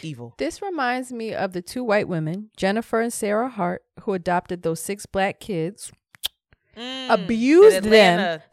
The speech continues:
Speaker 1: Yep.
Speaker 2: starved them. These children reached out multiple times to talk about the abuse and were sent back to them until they were driven off a cliff and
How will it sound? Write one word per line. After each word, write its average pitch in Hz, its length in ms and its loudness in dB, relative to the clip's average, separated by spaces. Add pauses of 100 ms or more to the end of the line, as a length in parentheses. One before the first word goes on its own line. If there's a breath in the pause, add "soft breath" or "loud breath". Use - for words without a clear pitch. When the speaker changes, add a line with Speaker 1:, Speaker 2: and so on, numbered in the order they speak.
Speaker 1:
Yep. 175 160 -4
Speaker 2:
starved 285 580 8
them. 190 440 0 (180 soft breath)
These 294 240 -4
children 262 500 -2
reached 269 360 -2
out 247 200 6
multiple 247 460 0
times 240 540 0
to - 100 -20
talk 226 260 0
about 247 300 4
the 262 120 0
abuse 214 440 -2
and 190 100 -8
were 170 120 -6
sent 247 480 -4
back 214 320 2
to 226 180 -8
them 180 260 -2
until 208 380 -2
they 208 140 -2
were 185 160 -6
driven 220 400 -2
off 185 260 0
a 175 80 -6
cliff 180 400 -6
and 170 120 -8